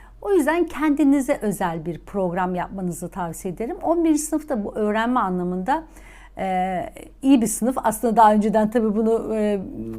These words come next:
başarabilenler, becerebilenler için çok daha avantajlı. Şimdi on birinci sınıf, e, biraz önce söylediğim gibi A Y T matematiğin temeli. O yüzden on birinci sınıfta en, en önemli şey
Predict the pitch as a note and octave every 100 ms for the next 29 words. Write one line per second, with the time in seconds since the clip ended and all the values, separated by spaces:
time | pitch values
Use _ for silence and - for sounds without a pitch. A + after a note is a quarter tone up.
0 | G#3 A3 A3 G#3+ G3 G#3 G3+ G#3 A3 G3+
1 | G#3 G#3 G#3 G3+ G3 G3+ F#3+ F#3+ D#4 -
2 | - - F#3+ G#3 E3+ E3+ E3+ F3+ E3+ D#3+
3 | D#3 - - - - - A4 F4+ - B3+
4 | G4 E4+ C#4+ C4 - A#3 B3+ - - C4+
5 | A3+ C4+ C#4 A3 G3+ - A#3 A3 B3 G#3
6 | F#3 - A3 A3+ B3 G#3+ - G3+ F3 -
7 | F3+ - A3 G3 E3 F#3 - D4+ D4+ G#3
8 | F3+ E3 G3 - - - - - D4 F4
9 | B3 G#3 - G3+ F#3 - F3+ - - C4
10 | E4 E4+ D#4+ D4 D#4+ C#4 D#4 D4 C4+ A#3+
11 | A#3+ G#3 G3 G3 G#3 B3+ B3